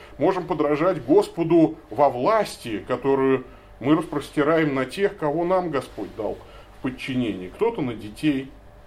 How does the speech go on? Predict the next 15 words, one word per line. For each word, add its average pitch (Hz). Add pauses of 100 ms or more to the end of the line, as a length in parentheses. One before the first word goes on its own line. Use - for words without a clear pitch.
(560)
кто-то 160
на 147
подчинённых, 127 (520)
кто-то, 127 (200)
э, 120
в -
какой-то 165
мере 120
распространяет 107 (400)
на 110
друзей 113
своих 120 (440)
какие-то 107
полномочия 110
такие 104